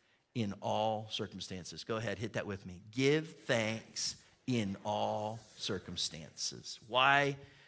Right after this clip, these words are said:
why is it so important? Why do I think God has us here right now? 'Cause I think gratitude <laughs> kinda works like maintenance for your heart.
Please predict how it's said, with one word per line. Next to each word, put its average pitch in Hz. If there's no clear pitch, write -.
why 147
is 156
it 151
so 156
important? 127
Why 120
do 139
I 135
think 131
God 127
has 120
us 117
here 117
right 107
now? 98
'Cause 147
I 135
think 151
gratitude 165
<laughs> -
kinda 196
works 170
like 135
maintenance 123
for -
your 104
heart. 92